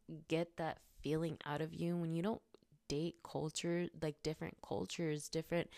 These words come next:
age groups, like, different types of people, how the fuck will you know what you like? I feel like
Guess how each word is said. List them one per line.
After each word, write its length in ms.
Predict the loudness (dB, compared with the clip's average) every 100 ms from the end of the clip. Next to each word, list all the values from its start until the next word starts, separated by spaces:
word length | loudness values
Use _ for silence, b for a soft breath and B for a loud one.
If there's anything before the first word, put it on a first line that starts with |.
| B B B -2
age 380 | 2 2 0 -2
groups, 440 | 4 4 4 2
like, 200 | 0 2
different 440 | 2 2 4 0 -2 b b b _
types 360 | -4 -2 0 -2
of 180 | -4 -4
people, 560 | -2 -2 -2 -2 -2 -2
how 160 | 0
the 140 | 2 0
fuck 340 | 2 0 2
will 100 | 2
you 140 | 4 4
know 160 | 4
what 180 | 2 2
you 160 | 0 0
like? 560 | 2 2 0 -4 -12 -6
I 80 | -4
feel 240 | -2 0
like 260 | 2 2